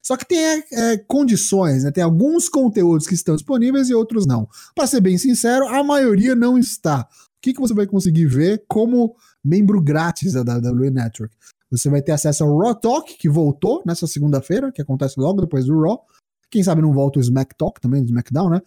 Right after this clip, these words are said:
Table for Three, Monday Night War, documentário W W E versus W C W, isso é muito legal. Tem Total Bellas, tem Miz and Misses, tem o The Bump, que tá no, no YouTube. Episódios do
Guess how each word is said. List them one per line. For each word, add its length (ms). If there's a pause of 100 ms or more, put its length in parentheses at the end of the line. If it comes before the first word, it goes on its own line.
(260)
Table 260
for 260
Three, 600
Monday 360
Night 320
War, 300
documentário 580
W 160
W 280
E 40
versus 320
W 300
C 60
W, 260
isso 160
é 20
muito 200
legal. 340 (160)
Tem 260
Total 300
Bellas, 640
tem 320
Miz 260
and 80
Misses, 420
tem 140
o 40
The 120
Bump, 360
que 120
tá 160
no, 180 (160)
no 120
YouTube. 420 (220)
Episódios 360
do 160